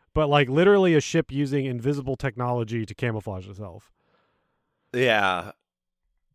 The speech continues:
Speaker 2: 'Cause even with, you know, you've got your time crystal on, you, you can't see it. It's still just floating around. Um,
Speaker 1: Yeah.
Speaker 2: do they tell you that it's, do they tell, do they tell us that we're going after a moving object?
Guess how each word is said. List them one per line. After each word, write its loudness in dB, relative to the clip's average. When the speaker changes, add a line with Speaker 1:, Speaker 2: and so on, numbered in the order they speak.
Speaker 2:
'Cause 0
even 0
with, -2
you 0
know, 0
you've -4
got -2
your -6
time 0
crystal -6
on, -6
you, -16
you -18
can't -4
see -6
it. -8
It's -10
still -6
just -12
floating -6
around. -6
Um, 6
Speaker 1:
Yeah. -6
Speaker 2:
do -2
they 4
tell 0
you -4
that 0
it's, -8
do -12
they 4
tell, 6
do -6
they 0
tell 2
us 0
that -6
we're -4
going 2
after 0
a -2
moving -6
object? -12